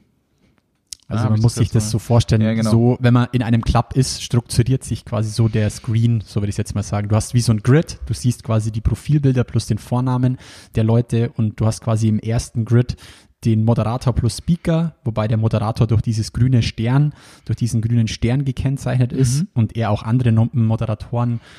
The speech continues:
Speaker 1: äh, nominieren kann. Ähm, das ist so das erste Grid. Das zweite Grid sind,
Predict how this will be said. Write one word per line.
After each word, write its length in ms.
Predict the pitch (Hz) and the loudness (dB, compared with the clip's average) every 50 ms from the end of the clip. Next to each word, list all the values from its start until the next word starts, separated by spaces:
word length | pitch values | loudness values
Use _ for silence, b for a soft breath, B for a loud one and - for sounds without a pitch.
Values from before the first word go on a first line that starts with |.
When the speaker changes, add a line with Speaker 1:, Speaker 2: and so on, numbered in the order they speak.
| B B B B B | B B B B B
Speaker 1:
äh, 80 | 113 107 | 0 2
nominieren 720 | 107 110 117 117 117 113 113 117 117 127 139 151 156 156 147 | 2 4 4 4 4 4 4 4 4 4 4 4 2 0 -2
kann. 440 | - - 147 147 151 156 165 170 - _ _ - | -2 -2 0 0 0 0 -2 -4 -6 _ _ -6
Ähm, 360 | 123 113 113 113 110 110 110 107 | -4 -4 -2 -2 -2 -4 -4 -6
das 140 | 110 - 120 | -6 -6 -8
ist 120 | 113 - | -8 -6
so 280 | - 117 113 113 110 110 | -4 -4 -2 -2 -2 -2
das 240 | 110 - 113 - - | -4 -6 -10 -8 -6
erste 320 | 120 123 139 - - 139 | -6 -6 -6 -4 -4 -4
Grid. 420 | 131 139 - - - 135 143 139 - | -6 -6 -4 0 2 2 2 0 -2
Das 120 | 120 - - | -8 -8 -8
zweite 380 | - - 104 107 113 - 120 | -6 -4 -4 -2 -2 -2 -2
Grid 240 | 110 120 120 117 - | 0 0 0 0 -2
sind, 380 | - - 123 113 113 113 107 - | -2 -2 0 2 2 0 0 -4